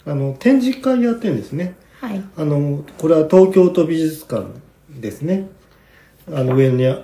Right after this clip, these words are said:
Speaker 1: にあるんですけども。
Speaker 2: はい。
Speaker 1: で、そこの、えー、講堂でね、講堂があるんですね。
Speaker 2: うん、私、東京都美術館は初めて入ったと思います。あの、動物園の隣なんですよね。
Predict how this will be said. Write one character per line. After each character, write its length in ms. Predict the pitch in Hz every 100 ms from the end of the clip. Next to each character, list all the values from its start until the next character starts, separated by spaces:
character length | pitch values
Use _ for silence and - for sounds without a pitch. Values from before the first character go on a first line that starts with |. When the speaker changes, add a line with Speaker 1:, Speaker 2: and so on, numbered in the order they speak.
| -
Speaker 1:
に 300 | 131 127 127
あ 100 | 117
る 120 | 98
ん 20 |
で 100 | 98
す 80 | -
け 100 | 139
ど 120 | 170
も。 340 | 185 143 110 -
Speaker 2:
は 160 | - 220
い。 120 | 196
Speaker 1:
で、 180 | 185 175
そ 200 | 151 190
こ 260 | 196 214 214
の、 400 | 233 226 - - - _ _ _ _ _ _ _ -
え 220 | 165 160
ー、 80 | 160
講 260 | 208 202
堂 220 | 202 196 185
で 160 | 185
ね、 260 | 202 196 - _ _ _ _
講 180 | - 262
堂 140 | 247 214
が 100 | 165
あ 40 |
る 80 | 123
ん 40 |
で 80 | 95
す 120 | -
ね。 440 | 147 135 - - _ - 208
Speaker 2:
う 20 |
ん、 300 | 190 180 190
私、 500 | - 247 277 269 - - _ -
東 200 | 269 277
京 240 | 320 277
都 140 | 277 269
美 140 | 254
術 300 | 233 277 -
館 160 | - 233 185 185
は 100 | 185
初 300 | 175 160 240
め 140 | 254
て 120 | 220
入 220 | 202 185 180
っ 20 |
た 160 | - 180
と 160 | 170
思 200 | 160 160
い 40 | 151
ま 160 | 156
す。 140 | 143 151
あ 20 |
の、 160 | 143 139
動 220 | 226 214
物 300 | 226 269 277
園 180 | 247 175
の 60 | 156
隣 400 | - 160 165 180
な 120 | 180
ん 80 | 160
で 80 | 135
す 140 | -
よ 100 | 139
ね。 140 | 156